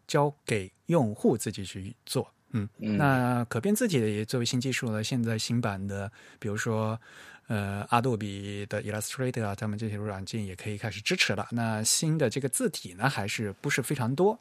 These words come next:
Speaker 1: 啊，大家可以去尝试一下。嗯。好，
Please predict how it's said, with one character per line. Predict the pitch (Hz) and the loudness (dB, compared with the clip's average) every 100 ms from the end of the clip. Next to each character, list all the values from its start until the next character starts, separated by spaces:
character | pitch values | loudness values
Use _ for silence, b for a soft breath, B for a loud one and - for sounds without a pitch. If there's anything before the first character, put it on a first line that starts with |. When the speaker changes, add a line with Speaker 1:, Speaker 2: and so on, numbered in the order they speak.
| - | -4
Speaker 1:
啊， | 101 - | -6 -6
大 | - 107 | -6 -6
家 | 101 | -6
可 | - | -8
以 | 92 95 | -10 -8
去 | - | -10
尝 | 92 - 98 | -8 -10 -2
试 | - 117 | -2 0
一 | |
下。 | 92 101 - _ - | -4 -8 -12 _ -16
嗯。 | - - _ _ - _ _ | -16 -16 _ _ -20 _ _
好， | - 165 175 190 | 0 4 6 6